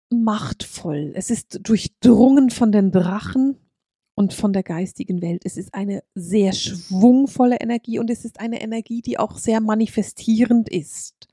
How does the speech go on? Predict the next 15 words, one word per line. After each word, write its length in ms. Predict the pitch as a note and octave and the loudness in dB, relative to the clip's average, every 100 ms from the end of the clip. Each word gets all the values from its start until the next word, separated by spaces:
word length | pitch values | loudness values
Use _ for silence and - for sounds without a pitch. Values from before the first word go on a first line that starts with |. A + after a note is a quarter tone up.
| _ | _
Das 240 | G#3+ - - | -6 -6 -2
heißt, 380 | F#3+ A3 A#3 - | 0 2 0 -4
du 60 | G#3 | -6
kannst 560 | - - G#3+ C4 - - | -6 -4 -2 -2 -2 -4
eben 220 | A3 A3 | -2 0
auch 160 | F#3+ | -2
sehr 240 | - G#3+ G3+ | -2 -2 -2
gut 240 | A#3 - | -2 -2
manifestieren 800 | G#3 G#3 G#3+ G#3+ - A3+ F#3 F3 | -2 -2 -2 -4 -4 -4 -2 -2
jetzt 260 | F3 F3 G3 | -4 -4 -6
im 100 | F#3 | -6
Februar 480 | G3 F#3+ G3 F3+ | -4 -4 -2 -2
und 260 | D#3+ E3+ - | -4 -8 0
dir 140 | A3+ | 2
mal 380 | G#3 G3 G3 G3 | 4 2 0 -2